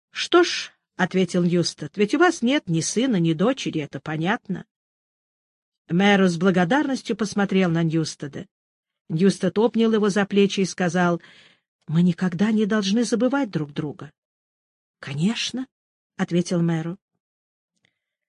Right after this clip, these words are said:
У себя в комнате Мэро увидел на столе последние астрономические вычисления и тщательно спрятал их в ящик.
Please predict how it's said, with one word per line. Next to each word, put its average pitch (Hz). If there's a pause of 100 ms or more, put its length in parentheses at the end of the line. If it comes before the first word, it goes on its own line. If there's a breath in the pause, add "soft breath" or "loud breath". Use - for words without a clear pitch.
(220)
У 226
себя 339
в -
комнате 311
Мэро 269
увидел 233
на 196
столе 196
последние 202
астрономические 175
вычисления 262 (460)
и 202
тщательно 269
спрятал 196
их 185
в 151
ящик. -